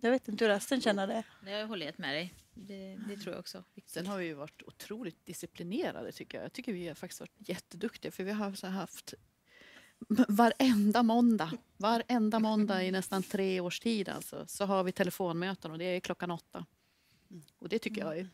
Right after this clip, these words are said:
Speaker 3: bra gjort. Och det har ju gjort också att det stärker samarbetet.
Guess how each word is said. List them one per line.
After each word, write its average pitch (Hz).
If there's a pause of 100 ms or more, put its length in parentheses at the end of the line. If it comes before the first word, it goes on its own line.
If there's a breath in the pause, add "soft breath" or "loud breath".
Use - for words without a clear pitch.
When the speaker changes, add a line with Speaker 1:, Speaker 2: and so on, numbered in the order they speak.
Speaker 3:
bra 175
gjort. - (220)
Och 202
det 220 (100)
har 190
ju 185
gjort 175
också -
att 147
det -
stärker 180
samarbetet. -